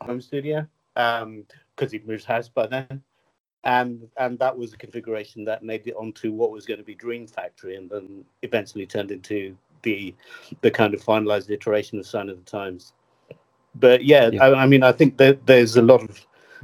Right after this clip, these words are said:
Speaker 1: like you said, it's unusual for Prince to be so collaborative, particularly on an album like Sign of the Times, which is really about him ditching the revolution and making his own mark. So, um, it must have resonated at some, at some high level with him, I think.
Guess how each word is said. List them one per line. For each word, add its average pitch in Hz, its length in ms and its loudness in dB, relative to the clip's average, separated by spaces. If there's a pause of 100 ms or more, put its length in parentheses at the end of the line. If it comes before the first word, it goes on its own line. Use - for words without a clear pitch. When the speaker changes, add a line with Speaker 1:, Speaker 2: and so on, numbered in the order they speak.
Speaker 1:
like 156 140 8
you 156 60 -6
said, 151 260 0
it's 120 220 -18
unusual 123 680 -12
for 120 100 -20
Prince 131 340 -12
to 123 80 -20
be 120 120 -14
so 117 200 -8
collaborative, 127 800 -10 (180)
particularly 175 440 -6
on 120 140 -6
an 120 60 -4
album 117 280 -10
like 113 220 -6
Sign 110 200 -10
of 104 120 -16
the - 60 -20
Times, 101 320 -16
which 104 200 -20
is 92 240 -20 (680)
really 127 280 4
about 113 300 0
him 110 220 -12
ditching 110 360 -14
the 107 140 -10
revolution 104 520 -16
and 101 120 -20
making 104 240 -14
his 95 140 -18
own 98 140 -16
mark. 101 400 -16 (100)
So, 104 420 -4
um, 101 240 -8
it 120 80 -10
must 117 180 -6
have 104 100 -12
resonated 104 640 -8
at 90 80 -16
some, 98 200 -16 (720)
at 104 100 -10
some 104 260 -8
high 101 260 -8
level 98 480 -10 (140)
with 95 160 -16
him, 92 160 -18
I 90 40 -16
think. 90 240 -12